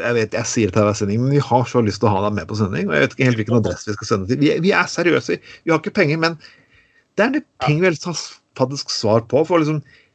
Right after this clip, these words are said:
Speaker 1: det er ikke porno som er ofte interessant for meg, det er liksom, jeg liksom, tenker ikke du liksom sånn, hvordan, det er,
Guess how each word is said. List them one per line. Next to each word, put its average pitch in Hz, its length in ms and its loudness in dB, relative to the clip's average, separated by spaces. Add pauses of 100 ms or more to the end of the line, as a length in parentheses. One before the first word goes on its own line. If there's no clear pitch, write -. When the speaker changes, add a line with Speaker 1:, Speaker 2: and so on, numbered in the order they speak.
(380)
Speaker 1:
det 156 100 -4
er 175 60 0
ikke 220 160 -8
porno 113 240 2
som 107 140 -2
er 117 80 2
ofte 98 180 -8
interessant 101 360 -6
for 107 120 -8
meg, 127 80 2
det 143 80 4
er 131 80 2
liksom, 135 160 0 (1120)
jeg 202 180 0
liksom, 170 220 -10 (160)
tenker 151 240 -2
ikke 185 140 0
du 151 80 4
liksom 123 180 0
sånn, 131 180 2 (760)
hvordan, 277 260 -2 (560)
det 196 120 2
er, - 40 -18